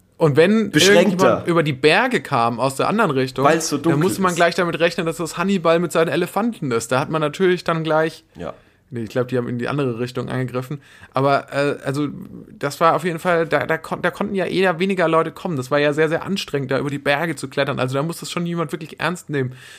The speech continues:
Speaker 1: Wobei, mit dem Schiff so, da bist du natürlich schnell mal irgendwie durch die Gegend gefahren, ja? „Hier, hallo Hamburg.“ Und dann,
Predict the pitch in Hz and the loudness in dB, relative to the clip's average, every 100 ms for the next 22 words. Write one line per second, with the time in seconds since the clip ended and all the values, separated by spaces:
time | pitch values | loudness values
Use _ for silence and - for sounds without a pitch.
0 | - 139 147 160 165 - - 156 156 - | -10 -2 2 2 0 -8 -6 -4 -2 0
1 | 226 - 180 165 170 - 180 - 185 - | -2 0 2 2 0 -4 -4 -2 -4 -2
2 | 165 196 180 151 160 143 143 135 135 127 | 0 2 2 2 0 -2 -4 0 2 2
3 | 123 127 123 117 127 175 - - _ - | 0 0 2 2 4 2 0 -10 _ -2
4 | 190 175 160 175 170 202 202 131 120 123 | 2 4 4 4 4 4 4 6 6 2
5 | 127 135 151 | 0 0 0